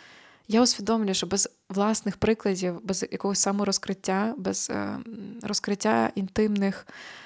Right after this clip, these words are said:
приватних моментів не вийде в нас щирої розмови. І я буду дуже старатись бути щирою і відвертою, але в той же час хочу, щоб ви знали, мені це теж нелегко, е, брати і робити свої приватні історії публічними.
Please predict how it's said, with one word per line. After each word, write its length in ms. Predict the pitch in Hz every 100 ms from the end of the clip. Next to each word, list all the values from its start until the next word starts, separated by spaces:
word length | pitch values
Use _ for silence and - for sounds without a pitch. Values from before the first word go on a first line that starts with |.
| - -
приватних 580 | - 196 196 196 190 -
моментів 600 | 180 196 214 - 185 -
не 140 | 196 190
вийде 260 | 196 185
в 40 | 180
нас 160 | 175
щирої 280 | - 180 180
розмови. 520 | 175 175 175 190 202 196 _ _ _ -
І 640 | 180 185 185 185 185 180 - - _ _ _
я 120 | 190 196
буду 140 | 208
дуже 240 | 190 185
старатись 520 | 175 - 175 170 180 -
бути 200 | 175 185
щирою 360 | - 185 175
і 80 | -
відвертою, 540 | 190 220 233 - 180
але 100 | 175
в 60 | 175
той 140 | 208
же 100 | 208
час 220 | 196 185 -
хочу, 480 | 190 - 185 180 220
щоб 200 | - 180
ви 80 | 190
знали, 380 | 196 185 180 -
мені 240 | 190 190 196
це 100 | 190
теж 240 | 185 190
нелегко, 580 | 180 180 175 - 208 214 _ - - - _ 202
е, 40 | - - -
брати 480 | 190 190 214 233 208
і 60 | 202
робити 640 | 185 185 196 - 185 180
свої 560 | - 180 180 185 180 190 _ _ _ _
приватні 600 | - 180 180 185 180 175
історії 400 | 190 - 196 208
публічними. 640 | 190 196 180 175 - 190